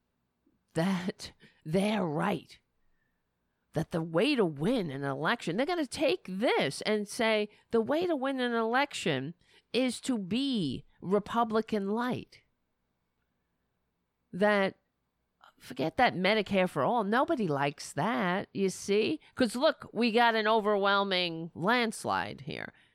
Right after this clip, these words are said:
And we were against Medicare for all. We were against marijuana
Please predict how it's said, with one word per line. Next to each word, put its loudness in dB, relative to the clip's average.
And 0
we 2
were 2
against -2
Medicare -4
for -6
all. 0
We 4
were 2
against 0
marijuana 2